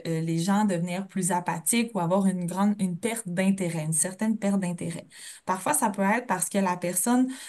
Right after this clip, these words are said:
elle ne sait pas nécessairement comment faire l'activité physique ou comment, par où commencer. Euh, mais ça peut être aussi parce que c'est très confrontant de,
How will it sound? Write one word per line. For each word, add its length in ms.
elle 100
ne 80
sait 200
pas 200
nécessairement 720
comment 640
faire 420
l'activité 540
physique 340
ou 80
comment, 360
par 260
où 120
commencer. 840
Euh, 180
mais 80
ça 160
peut 140
être 180
aussi 300
parce 320
que 160
c'est 320
très 240
confrontant 840
de, 200